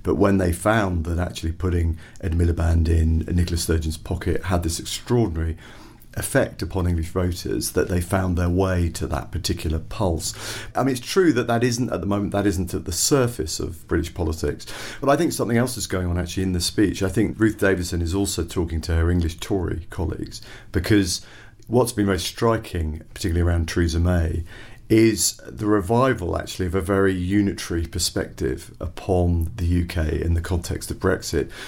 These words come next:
which is actually a bit of a shift from Cameron and w-, the way in which he tended to approach thinking about the U K. And, you know, they got the Scottish referendum wrong, but there was a degree of sensitivity there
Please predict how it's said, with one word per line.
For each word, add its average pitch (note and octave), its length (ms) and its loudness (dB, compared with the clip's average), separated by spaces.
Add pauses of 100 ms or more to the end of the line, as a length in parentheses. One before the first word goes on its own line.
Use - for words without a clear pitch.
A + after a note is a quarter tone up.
(200)
which A2 180 4
is B2 140 4
actually C3+ 300 2
a - 20 4
bit A2+ 180 0
of G#2 140 2
a G2 40 2
shift - 440 -2
from F2+ 340 0
Cameron E2 640 -2
and E2+ 400 2
w-, - 300 -4
the F2+ 120 2
way F2+ 200 4
in F2 80 6
which F2 220 0
he F2+ 280 2
tended D#2+ 380 0
to - 120 -4
approach D#2+ 520 -2 (340)
thinking E2 400 0
about D#2+ 440 -2
the F2+ 80 -2
U F2 180 2
K. E2+ 400 2
And, D#2 200 2 (480)
you - 160 -6
know, F2+ 120 4
they E2+ 160 0
got - 220 -4
the F2 60 -4
Scottish E2+ 300 0
referendum F2 560 2
wrong, F#2 380 4
but F2+ 80 -2
there G2+ 100 4
was G2+ 220 2
a A2+ 100 -4
degree B2 320 4
of B2 80 2
sensitivity A#2 800 -2
there D#2+ 320 0